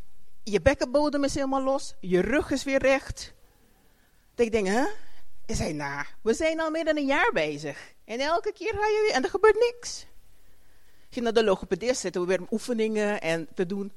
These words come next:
Ze zegt, "Huh? Je buik is los." En dat heb ik nog nooit gezien. En weet je hoe lekker het is om te kunnen ademen?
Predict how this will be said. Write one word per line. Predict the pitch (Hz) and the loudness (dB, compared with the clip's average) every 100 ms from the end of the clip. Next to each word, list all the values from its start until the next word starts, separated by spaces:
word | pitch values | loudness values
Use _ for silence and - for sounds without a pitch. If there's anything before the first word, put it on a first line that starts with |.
| - - - | -16 -16 -2
Ze | 539 | 2
zegt, | 508 494 - - | 4 2 -4 -6
"Huh? | 554 571 - - | -6 -6 -12 2
Je | 311 | 4
buik | 427 480 | 6 8
is | 494 466 605 | 8 10 10
los." | 508 - - - - - - - - - | 8 0 -6 -12 -20 -20 -20 -20 -20 -20
En | 339 | 0
dat | 415 | 4
heb | 302 | 4
ik | 294 | 6
nog | 269 | 6
nooit | 262 285 | 6 4
gezien. | 403 466 554 392 - - - - - - - - - - - - - - - - - | 2 -2 -2 -4 -8 -16 -18 -18 -16 -16 -16 -16 -16 -16 -16 -16 -18 -18 -18 -18 -6
En | 226 | -2
weet | 262 285 | 0 2
je | 277 | 2
hoe | 262 | 2
lekker | 233 240 262 - 185 | 4 4 2 2 0
het | 175 | 0
is | 170 139 - - | -2 -2 -2 -4
om | 180 | -4
te | 185 | -2
kunnen | 214 160 - | -2 -2 -2
ademen? | 196 180 151 143 - | -4 -4 -6 -6 -6